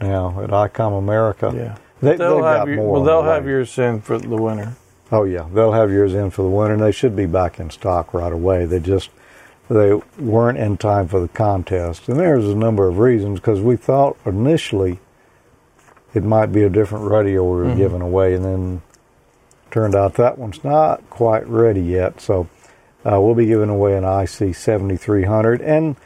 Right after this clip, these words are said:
Speaker 1: they're still in stock at your dealers.
Speaker 2: Mm-hmm.
Speaker 1: You know, it, they just didn't have any at the plant right now, but we'll have one to give away,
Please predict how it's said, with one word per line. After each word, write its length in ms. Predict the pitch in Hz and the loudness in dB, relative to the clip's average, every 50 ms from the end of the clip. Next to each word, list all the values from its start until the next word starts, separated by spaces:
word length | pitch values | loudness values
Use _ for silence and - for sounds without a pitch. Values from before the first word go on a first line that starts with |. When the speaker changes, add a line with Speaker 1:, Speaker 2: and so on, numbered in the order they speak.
| _ _ _ _ _ - | _ _ _ _ _ -4
Speaker 1:
they're 220 | 131 131 170 175 - | 0 2 2 2 0
still 320 | - - 247 240 220 190 | -2 -2 0 0 2 2
in 100 | 151 127 | 0 -2
stock 400 | - - - 131 123 113 - - | -2 0 0 2 2 0 -2 -4
at 160 | 110 - - | -6 -6 -6
your 100 | - 95 | -6 -4
dealers. 600 | 78 78 107 117 120 127 135 135 127 123 - - - _ _ _ _ _ - | 0 2 2 4 4 4 2 2 0 -2 -8 -16 -20 _ _ _ _ _ -2
Speaker 2:
Mm-hmm. 480 | 151 143 151 214 - _ _ _ - | -2 -2 -2 -2 -6 _ _ _ 0
Speaker 1:
You 60 | 131 | 2
know, 180 | 127 113 104 98 | 2 2 4 4
it, 180 | 117 123 131 - | 2 2 2 0
they 120 | 147 135 127 | 0 2 2
just 180 | 120 113 95 | 2 0 0
didn't 180 | - - 101 101 | -2 -2 0 0
have 180 | 104 104 95 90 | 0 0 2 2
any 200 | 95 90 87 85 | 0 -2 -4 -6
at 100 | 78 - | -8 -10
the 80 | - | -12
plant 360 | - - - 107 98 92 85 | -8 -6 -4 -4 -4 -4 -4
right 240 | 92 95 85 85 85 - | -4 -4 -6 -6 -6 -8
now, 220 | 87 87 85 82 | -8 -8 -8 -8
but 160 | 80 80 - - - _ _ _ _ _ _ _ _ _ _ _ _ | -8 -8 -10 -10 -12 _ _ _ _ _ _ _ _ _ _ _ _
we'll 240 | 117 117 139 139 123 | 2 2 4 4 2
have 220 | 120 120 120 110 | 2 2 2 2
one 260 | 104 110 110 110 107 90 | 0 0 0 0 -2 -2
to 80 | 95 | 0
give 200 | 87 92 107 92 | 0 2 2 2
away, 440 | 95 90 90 104 101 101 98 98 90 | 2 2 2 2 2 2 0 0 -2